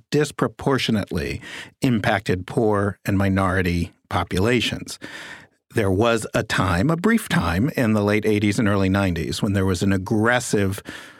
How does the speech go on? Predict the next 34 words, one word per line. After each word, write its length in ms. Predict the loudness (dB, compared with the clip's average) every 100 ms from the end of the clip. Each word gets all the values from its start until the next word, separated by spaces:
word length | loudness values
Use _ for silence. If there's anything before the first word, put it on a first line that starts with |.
| _
prosecution 640 | -2 0 0 -2 0 0 0
of 100 | 0
white-collar 580 | 2 0 0 0 0 -2
crime, 640 | 0 2 2 0 -6 -10 _
particularly 840 | -4 -2 0 0 0 0 2 0 0
around 340 | 0 2 0
the 60 | -2
savings 420 | -2 -2 -2 -2
and 80 | 0
loan 260 | 2 2 0
scandals. 560 | 0 0 0 -2 -4 -10 -16 -14 -16 -18 -20 _ -10
But 320 | -4 -2 -2 -2
as 260 | -4 -4
someone 340 | -4 0 2 2
who 100 | 2
has 120 | 0
covered 480 | 0 2 2 0 -2
financial 520 | -4 0 2 2 0
crime 280 | 2 2 2
for 120 | 2
many 200 | 2 2
years, 500 | 2 4 4 2 -2 -12 -14 -6 -2
I 80 | 0
can 160 | 0
say 320 | 0 0 0
with 180 | 0 0
assurance 720 | 0 2 2 2 2 -4 -6 -2
that 260 | 0 2
there 200 | 2 2
is 180 | 2 2
nobody 560 | 2 2 2 -2 -2 -6
who 120 | -4 -2
thinks 340 | 0 -2 0
we're 160 | -2